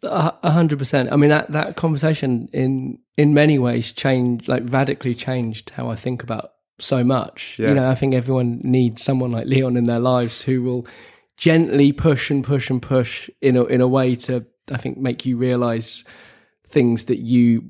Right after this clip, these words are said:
Speaker 1: it makes you go to somewhere where you don't really want to go to, but
Speaker 2: Yeah.
Speaker 1: he's actually doing it in a, in a, because he knows that you need to go there.
Speaker 2: And what I really loved about that scene is not only was it, um, real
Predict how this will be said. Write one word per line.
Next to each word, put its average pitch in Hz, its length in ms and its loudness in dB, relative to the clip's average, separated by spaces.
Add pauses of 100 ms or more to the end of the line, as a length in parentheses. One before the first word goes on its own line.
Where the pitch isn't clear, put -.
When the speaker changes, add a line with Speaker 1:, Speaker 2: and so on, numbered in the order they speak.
Speaker 1:
it - 640 -10
makes 165 260 2
you 165 140 4
go 135 200 4
to 135 140 -2
somewhere 127 280 0
where 117 140 -2
you 117 200 -2
don't 117 240 0
really 117 160 2
want 110 200 0
to 123 60 -6
go 110 160 2
to, 113 180 -2
but 110 120 -4
Speaker 2:
Yeah. 110 100 2
Speaker 1:
he's 110 140 -4
actually 110 260 -6
doing 110 320 0
it 98 140 -6
in 113 100 -4
a, 104 120 -4 (100)
in 110 100 -4
a, 104 40 -6 (360)
because 117 220 -2
he 110 100 -2
knows 104 300 -2
that - 100 -6
you 110 80 -4
need 107 220 -2
to 101 100 -6
go 101 160 -4
there. 98 240 -10 (240)
Speaker 2:
And 139 140 2
what 156 100 4
I 165 120 6
really 147 280 4
loved 120 240 2
about 113 220 -2
that 110 220 -2
scene 104 280 -2
is 107 200 -4
not 120 180 4
only 117 240 4
was 110 180 0
it, 110 400 -4
um, 104 480 -6 (1400)
real 113 560 2